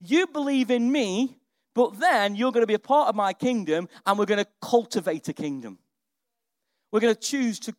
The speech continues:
cultivate the kingdom of God. In other words, we're gonna grow it. And he's gonna use you in the kingdom to grow it.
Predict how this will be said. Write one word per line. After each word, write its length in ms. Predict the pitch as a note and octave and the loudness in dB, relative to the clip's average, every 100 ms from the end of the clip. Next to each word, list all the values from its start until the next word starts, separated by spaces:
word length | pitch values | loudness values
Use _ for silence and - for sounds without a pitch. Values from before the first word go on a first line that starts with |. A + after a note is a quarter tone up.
| _ | _
cultivate 1080 | - D4 C4+ - A3+ D#3+ F3 A3+ - - - _ _ | -2 -2 -2 -4 -8 -2 -2 -2 -6 -12 -16 _ _
the 180 | _ F#3 | _ -8
kingdom 500 | - A3 G#3+ G3+ G3 | -4 -4 -2 -4 -6
of 180 | F3+ - | -8 -4
God. 320 | F3+ C3+ A#2+ | -2 -2 -4
In 80 | F#3 | -8
other 120 | G#3 | -4
words, 160 | G#3+ F#3 | -4 -4
we're 40 | |
gonna 160 | F#3+ D#3+ | -8 -10
grow 320 | C#3 D3 C3+ | -6 -6 -6
it. 320 | G#2 - - _ _ _ _ _ - | -10 -16 -20 _ _ _ _ _ -10
And 80 | F3 | -8
he's 80 | |
gonna 140 | D#3+ F3+ | -6 -6
use 340 | E3 D#3+ B2+ | -6 -10 -8
you 380 | G3+ D#3 C3+ D3 _ _ _ - | -6 -4 -4 -8 _ _ _ -8
in 220 | F3 E3+ | -6 -6
the 80 | E3 | -8
kingdom 380 | - D3+ C3+ | -6 -6 -6
to 120 | B2 B2 | -10 -12
grow 200 | A#2 G2+ | -12 -12
it. 220 | - | -16